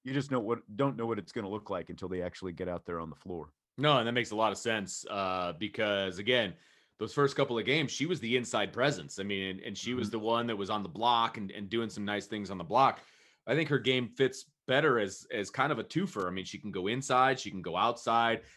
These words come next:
Speaker 2: look for those mismatches, et cetera. Now she's, like you said, she's kind of finding her way. Um, and, and I, I, it's gonna be fun to kind of watch her progress, uh, and find her,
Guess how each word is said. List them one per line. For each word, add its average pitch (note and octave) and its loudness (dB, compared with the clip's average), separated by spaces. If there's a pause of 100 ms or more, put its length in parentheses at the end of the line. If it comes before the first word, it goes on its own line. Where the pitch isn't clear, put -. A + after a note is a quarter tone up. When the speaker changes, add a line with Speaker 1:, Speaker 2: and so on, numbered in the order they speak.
(120)
Speaker 2:
look A#2 -2
for A#2 -6
those G#2+ -2
mismatches, A2+ -2
et G2 -6
cetera. C3 4
Now A#2 4
she's, A2+ -8 (440)
like F2+ -10
you F2 -12
said, C3+ -2
she's - -8
kind B2+ 0
of A#2 -2
finding B2 2
her A2 -2
way. E3+ 4 (280)
Um, G2 2 (760)
and, B2 2
and A#2+ -4
I, G2 -4
I, - -14 (600)
it's D3+ -8
gonna A3+ 2
be G#3 0
fun F#3 4
to D#3+ 4
kind D3+ 0
of A#2+ 2
watch B2+ 2
her B2+ 0
progress, F#2+ -2
uh, F#2+ 0
and G2+ -8
find A#2+ 2
her, G#2+ 0